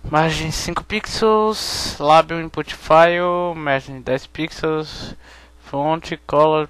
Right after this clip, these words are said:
padding, background, border, border radius, input file, back hover, submit, float left.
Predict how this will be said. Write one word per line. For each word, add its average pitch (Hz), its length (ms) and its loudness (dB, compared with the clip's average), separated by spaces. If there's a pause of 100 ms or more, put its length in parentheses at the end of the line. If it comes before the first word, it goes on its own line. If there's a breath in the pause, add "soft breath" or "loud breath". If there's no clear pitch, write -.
padding, 156 600 0
background, 147 760 -2
border, 151 480 -2
border 147 400 -4
radius, 110 600 -10
input 127 380 -14
file, 147 420 -2
back 139 200 -6 (160)
hover, 151 460 -10 (680 loud breath)
submit, 143 420 -8
float - 460 -10
left. 160 760 -2